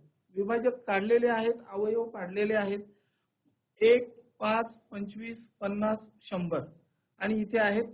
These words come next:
दोन. आता पहा, आता हेच अवयव आहेत का, एवढेच अवयव आहेत का? तर जसजशी संख्या मोठी होत जाते, तसतसे त्यांच्या अवयवांची संख्या वाढत जाते.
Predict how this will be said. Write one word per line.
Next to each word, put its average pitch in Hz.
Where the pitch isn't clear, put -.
दोन. 156
आता 220
पहा, 233
आता 247
हेच 285
अवयव 277
आहेत 254
का, 247
एवढेच 254
अवयव 262
आहेत 240
का? 240
तर 254
जसजशी 247
संख्या 247
मोठी 214
होत 240
जाते, 190
तसतसे 247
त्यांच्या 233
अवयवांची 220
संख्या 220
वाढत 175
जाते. 151